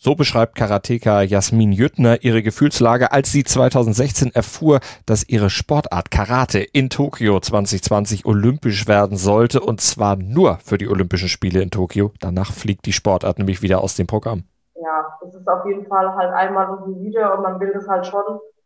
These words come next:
Speaker 2: wenn das schon in der Ära stattfindet, in der man selber Leistungssportler ist, will man natürlich auch dabei sein, auf jeden Fall.
Speaker 1: Und deshalb setzt Jasmin Jüttner auch alles daran, dorthin zu kommen, sich diesen großen Traum zu erfüllen.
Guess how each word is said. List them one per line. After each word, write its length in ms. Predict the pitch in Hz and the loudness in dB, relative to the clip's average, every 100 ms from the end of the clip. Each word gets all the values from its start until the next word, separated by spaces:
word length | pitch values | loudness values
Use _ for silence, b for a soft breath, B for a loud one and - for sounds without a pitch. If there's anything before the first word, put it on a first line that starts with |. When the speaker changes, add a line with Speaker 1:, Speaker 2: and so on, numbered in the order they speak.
| _ _ | _ _
Speaker 2:
wenn 140 | 220 | -2
das 180 | 226 220 | 0 -2
schon 140 | 233 | -2
in 140 | 220 214 | -2 -2
der 200 | 202 240 | 0 0
Ära 200 | 220 226 | 0 -2
stattfindet, 560 | 240 262 - 233 220 | -4 -8 -8 -6 -4
in 80 | 214 | -4
der 120 | 202 | -6
man 200 | 202 202 | -4 -4
selber 240 | 202 196 196 | -4 -4 -4
Leistungssportler 800 | 202 277 220 214 196 190 190 - | -4 -4 -10 -10 -6 -6 -4 -6
ist, 160 | 220 | -6
will 80 | 208 | -6
man 80 | 208 | -4
natürlich 360 | 196 190 214 220 | -4 -6 -6 -6
auch 140 | - | -6
dabei 300 | 185 180 190 | -4 -2 -2
sein, 120 | 180 165 170 | -4 -8 -12
auf 140 | - | -14
jeden 180 | 170 175 | -20 -18
Fall. 160 | - 165 - | -14 -14 -10
Speaker 1:
Und 180 | - 90 | -6 -2
deshalb 260 | 101 110 98 | 2 2 2
setzt 240 | 101 - | -2 0
Jasmin 320 | 98 - 107 | 0 0 0
Jüttner 300 | 104 - 107 | 0 0 0
auch 100 | 104 | 0
alles 280 | - 110 113 | 0 0 2
daran, 360 | 107 101 107 110 | 0 0 -2 0
dorthin 440 | 110 107 - 175 | 0 0 0 0
zu 160 | - 127 | 0 0
kommen, 280 | - 117 107 | 2 2 2
sich 240 | 113 113 | -4 -4
diesen 280 | 139 131 127 | -2 -2 -2
großen 380 | - 123 123 120 | 0 0 0 -4
Traum 420 | - 131 135 131 | -2 2 2 0
zu 180 | - 127 | -2 0
erfüllen. 540 | 120 - 180 170 107 | -2 2 4 4 4